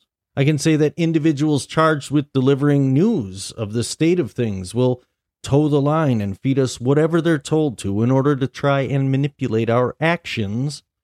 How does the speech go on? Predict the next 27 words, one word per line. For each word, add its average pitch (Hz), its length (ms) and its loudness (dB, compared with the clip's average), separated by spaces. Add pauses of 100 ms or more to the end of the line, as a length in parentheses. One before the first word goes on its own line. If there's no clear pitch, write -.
(340)
by 127 140 4
way 147 220 4
of 135 140 0
the 139 160 2
emotions 131 640 0
we 117 140 0
feel 110 420 -2 (100)
related 131 640 0
to 113 100 -8
the 107 120 -6
information 123 800 -4
we 95 120 -6
are 87 100 -8
presented. 92 600 -10 (460)
Now, 139 120 2
my 175 180 4
heart 151 340 -2 (140)
does 131 280 0
go 120 280 0
out 107 280 0
to 117 100 -4
the 104 80 -8
people 101 380 -6
who 113 140 -4
are 120 100 2
being 139 360 0 (480)
most 160 460 0